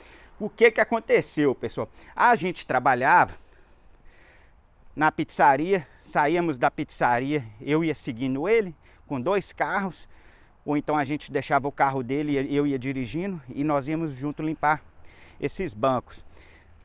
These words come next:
Na sexta-feira e na segunda-feira, um desses dois dias, eu não trabalhava.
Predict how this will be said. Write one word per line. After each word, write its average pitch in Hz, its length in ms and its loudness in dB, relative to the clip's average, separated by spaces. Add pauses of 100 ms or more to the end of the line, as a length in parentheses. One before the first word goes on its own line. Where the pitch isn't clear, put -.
(340)
Na 160 680 0 (320)
sexta-feira 151 1400 -2 (560)
e 143 80 -6
na 139 220 -2
segunda-feira, 123 1040 -6 (380)
um 196 180 -4
desses 139 380 -8
dois 143 280 0
dias, 143 360 -6 (600)
eu 147 160 0
não 160 300 0
trabalhava. 120 800 0